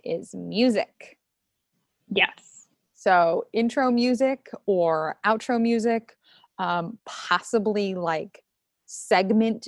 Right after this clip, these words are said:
Speaker 1: change music. Uh,
Speaker 2: Mm-hmm.
Speaker 1: there's a podcast, it's all true crime with me right now, um, called Zealot. I don't know if you've heard of it.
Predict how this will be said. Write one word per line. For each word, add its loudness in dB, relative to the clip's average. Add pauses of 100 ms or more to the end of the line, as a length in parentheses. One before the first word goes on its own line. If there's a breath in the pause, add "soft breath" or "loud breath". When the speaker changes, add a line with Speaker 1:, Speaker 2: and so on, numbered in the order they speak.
(100)
Speaker 1:
change -2
music. -2
Uh, 2
Speaker 2:
Mm-hmm. 8
Speaker 1:
there's -4
a -8
podcast, -2 (840)
it's -6
all 6
true -2
crime -4
with -12
me -8
right -8
now, -8 (340 soft breath)
um, 0 (260)
called 2 (120)
Zealot. 0 (160)
I -16
don't -6
know -4
if -8
you've -4
heard 0
of 0
it. -2